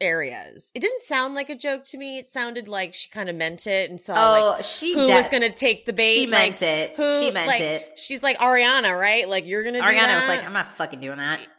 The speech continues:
Speaker 1: Yeah, like, she, she meant it. But then back to Raquel. Raquel's like, "She doesn't expect you to be around that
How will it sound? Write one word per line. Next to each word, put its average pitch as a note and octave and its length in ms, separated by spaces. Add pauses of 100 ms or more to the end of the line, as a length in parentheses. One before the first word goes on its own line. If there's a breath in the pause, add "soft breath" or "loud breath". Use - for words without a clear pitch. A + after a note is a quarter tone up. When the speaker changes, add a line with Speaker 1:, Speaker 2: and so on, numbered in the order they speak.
(260)
Speaker 1:
Yeah, F#3 400
like, F3+ 180
she, G#3+ 380
she D4 180
meant F3 240
it. A#2+ 200 (680 loud breath)
But G#3+ 80
then F#3 260 (100)
back F3 280
to F#3 80
Raquel. D#3 240
Raquel's E3 340
like, F3 160
"She - 240
doesn't F#3+ 460
expect - 560
you D#3 500
to - 240
be F3 140
around D3+ 400
that D3+ 200